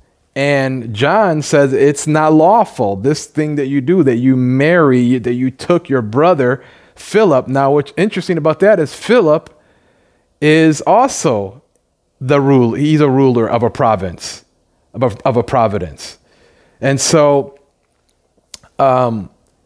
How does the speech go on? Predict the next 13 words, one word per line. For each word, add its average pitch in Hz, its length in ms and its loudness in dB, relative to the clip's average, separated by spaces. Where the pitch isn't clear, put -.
he 180 400 2
is, 139 500 -2
he, 202 540 0
Herod 165 480 2
took 208 260 -2
his 147 180 0
own 196 320 0
brother's 151 640 0
wife 120 720 -4
to 135 100 -4
be 123 200 -2
his 131 220 0
wife, 95 460 -10